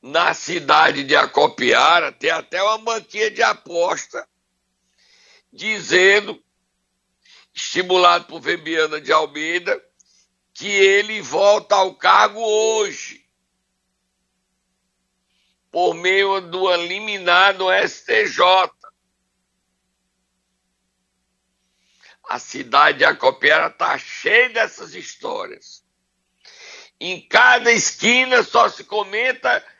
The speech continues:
da Operação Vebiana. Gente, isso não pode continuar. A Câmara Municipal, ex-prefeito Vilmar,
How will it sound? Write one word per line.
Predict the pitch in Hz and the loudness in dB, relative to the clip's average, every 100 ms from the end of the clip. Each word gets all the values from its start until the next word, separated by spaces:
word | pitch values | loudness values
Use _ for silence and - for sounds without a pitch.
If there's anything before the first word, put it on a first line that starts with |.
| _ _ _ _ | _ _ _ _
da | 127 196 196 - _ _ _ _ _ _ | -4 0 0 -2 _ _ _ _ _ _
Operação | - 175 - 220 208 180 - 220 226 220 | -6 -6 0 0 2 0 -4 -2 -2 -2
Vebiana. | 214 220 214 202 190 190 160 - _ _ _ _ _ _ _ _ _ _ _ _ _ _ _ _ | -2 -2 -2 0 0 -2 -4 -10 _ _ _ _ _ _ _ _ _ _ _ _ _ _ _ _
Gente, | - 139 180 185 165 - - - _ - _ _ _ _ _ _ | -14 -4 -2 -2 -6 -12 -18 -18 _ -20 _ _ _ _ _ _
isso | - - | -20 -12
não | - - | -12 2
pode | 185 175 - | 4 4 2
continuar. | 160 - 147 175 156 139 135 131 - _ _ _ _ _ _ _ _ - - - - | -2 0 0 0 2 2 4 2 -2 _ _ _ _ _ _ _ _ -20 -20 -20 0
A | 156 | 0
Câmara | - - 233 233 220 | 0 -2 -2 -2 -6
Municipal, | 214 196 - 185 - 190 226 233 196 135 - _ _ _ _ _ _ _ _ - | -8 -12 -12 -16 -2 4 4 6 2 0 -12 _ _ _ _ _ _ _ _ -12
ex-prefeito | 139 - - 170 135 170 165 - | -12 -12 -6 -6 -4 -4 -6 -8
Vilmar, | 123 160 143 143 143 127 - | -6 -6 -4 -2 0 -2 -6